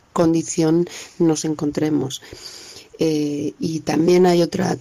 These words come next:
te-, certeza clara y es que, eh, se logrará vencer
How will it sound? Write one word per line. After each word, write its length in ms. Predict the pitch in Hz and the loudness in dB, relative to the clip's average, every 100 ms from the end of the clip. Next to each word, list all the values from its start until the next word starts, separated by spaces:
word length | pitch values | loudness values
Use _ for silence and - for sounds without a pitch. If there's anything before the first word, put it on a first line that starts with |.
| - | -2
te-, 180 | 185 180 | 0 0
certeza 680 | - - 160 - 185 185 175 | -4 -6 -6 -2 -2 0 -2
clara 560 | 165 175 180 185 196 190 | 0 2 4 4 4 4
y 180 | 165 156 | 4 2
es 180 | 147 | 2
que, 540 | - - 180 180 170 - | -2 0 2 4 2 0
eh, 420 | 160 151 139 139 | 0 2 2 -2
se 260 | 131 - 165 | -2 -4 -2
logrará 840 | 151 143 143 139 139 147 156 160 160 | 0 0 0 -2 0 0 2 0 0
vencer 600 | 165 160 - 165 165 | 0 0 -4 -4 -4